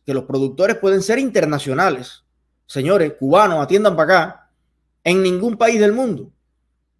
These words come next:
El intermediario es un tipo que va en una bicicleta a buscar tres puercos al campo y que anda con los tres puercos dando pedales por todo el, el país.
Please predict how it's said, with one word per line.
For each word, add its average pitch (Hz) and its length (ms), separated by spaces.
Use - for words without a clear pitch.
El 175 180
intermediario 175 920
es 180 100
un 202 160
tipo 226 280
que 160 100
va 208 180
en 214 80
una 220 160
bicicleta 208 520
a 196 40
buscar 226 340
tres 208 180
puercos 233 420
al 156 220
campo 247 460
y 175 120
que 214 100
anda 233 200
con 214 120
los 202 100
tres 220 160
puercos 220 320
dando 226 220
pedales 226 340
por 160 200
todo 214 120
el, 190 280
el 170 100
país. 165 400